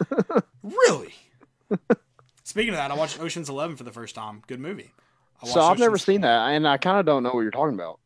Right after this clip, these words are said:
Speaker 1: <coughs> It's, uh,
Speaker 2: I'm a
Speaker 1: George
Speaker 2: big movie
Speaker 1: Clooney.
Speaker 2: guy, so I, I am
Speaker 1: Wait,
Speaker 2: kind
Speaker 1: you've
Speaker 2: of
Speaker 1: actually never
Speaker 2: intrigued.
Speaker 1: seen Ocean's Eleven?
Speaker 2: No, I haven't.
Speaker 1: Oh, it's, I mean, so it's, like, a classic, like, I think it was, like, one of the early, like, classic crime, um,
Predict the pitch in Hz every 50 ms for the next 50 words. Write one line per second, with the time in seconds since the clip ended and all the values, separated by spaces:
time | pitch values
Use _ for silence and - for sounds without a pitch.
0 | _ - - - - - - - 220 - - 180 180 175 - - 175 151 147 139
1 | 143 170 180 180 180 202 196 180 180 185 190 190 180 165 131 120 117 113 110 -
2 | - 139 127 123 123 123 127 120 113 139 139 131 131 135 143 143 139 135 127 -
3 | _ 165 190 185 165 143 131 - 165 180 - 226 208 190 - 180 185 175 - 185
4 | 185 170 156 160 170 202 170 147 139 135 208 208 180 - _ _ _ _ _ _
5 | _ _ _ _ - 113 113 113 104 95 123 135 123 - - _ - 190 127 107
6 | 123 131 - - - - 202 208 220 208 196 - - _ _ _ _ _ _ _
7 | _ _ - - 254 277 311 247 165 123 - - - 120 117 120 117 - 127 113
8 | 113 113 107 107 101 98 _ _ _ _ _ _ _ _ _ _ - 160 175 -
9 | 311 349 - 330 269 214 170 165 143 151 147 160 196 156 120 95 104 120 139 139
10 | 127 117 110 104 101 101 101 92 - _ _ _ _ _ _ _ _ - - 131
11 | 123 117 120 - 123 110 - _ - - 123 117 110 107 107 104 104 98 104 _
12 | _ _ _ _ _ _ - 120 107 107 101 101 95 92 95 98 110